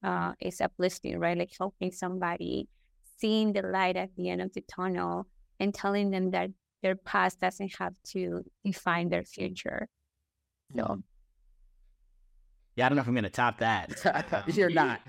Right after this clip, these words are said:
Speaker 2: <laughs> Yeah, I, I agree. I agree.
Speaker 1: <laughs>
Speaker 2: Um, if, if, if there's anything that I add, you know, it's, it's each one teach one.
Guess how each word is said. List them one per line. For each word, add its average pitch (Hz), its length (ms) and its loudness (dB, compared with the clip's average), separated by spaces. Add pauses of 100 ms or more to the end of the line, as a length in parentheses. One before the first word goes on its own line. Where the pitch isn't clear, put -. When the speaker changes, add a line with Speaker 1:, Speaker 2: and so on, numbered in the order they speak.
(120)
Speaker 2:
<laughs> - 1120 -4
Yeah, 147 340 2
I, 143 280 2
I 160 100 4
agree. 143 600 2 (220)
I 139 120 2
agree. 117 520 -2 (120)
Speaker 1:
<laughs> - 120 -8
Speaker 2:
Um, 117 540 -2 (720)
if, 131 320 0
if, 131 220 -2
if 127 180 -4
there's 120 240 2
anything 113 300 0
that 107 80 0
I 101 60 -4
add, 104 340 -2 (260)
you 151 100 2
know, 135 140 4
it's, 127 240 -2
it's - 220 -6
each 127 180 -2
one 120 140 2
teach 117 240 -2
one. 110 300 0